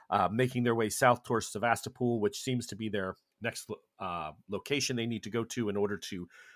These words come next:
secure, uh, passage. They were caught in a freak snowstorm, and, uh, some say freak, some say no, some blame Pessoa. We were just talking about that off camera.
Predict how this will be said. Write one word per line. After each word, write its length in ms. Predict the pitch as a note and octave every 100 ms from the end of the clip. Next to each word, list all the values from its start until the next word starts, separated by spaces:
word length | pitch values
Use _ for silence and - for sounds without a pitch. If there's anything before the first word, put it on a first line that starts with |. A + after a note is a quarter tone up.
| -
secure, 640 | - B2 - C#3+ B2+ A2+ - _ -
uh, 240 | G#2 F2
passage. 640 | - - C#3+ - F3 - - - - _ -
They 420 | A2 A#2 G#2 G#2+
were 140 | G2+
caught 340 | - C#3+ C3 -
in 100 | G2
a 60 |
freak 240 | - A2 -
snowstorm, 640 | - C#3 C3+ C#3+ C3+ C3 - _ _ -
and, 760 | G#2+ G2+ G2 G2 G2 F#2+ F#2 - - _ D#2+
uh, 60 | D2+ _ _
some 240 | - A#2+ A2
say 160 | G#2
freak, 260 | - G2+ F2
some 160 | G2
say 200 | F2 F2
no, 180 | F#2 A2
some 220 | G#2+ F#2+
blame 200 | F2 F2
Pessoa. 400 | D#2+ - F#2 F#2
We 120 | F2 D#2+
were 80 |
just 180 | D#2 E2+
talking 240 | F#2+ D#2+ F2
about 120 | -
that 100 | E2
off 160 | D#2
camera. 280 | C3+ B2 A#2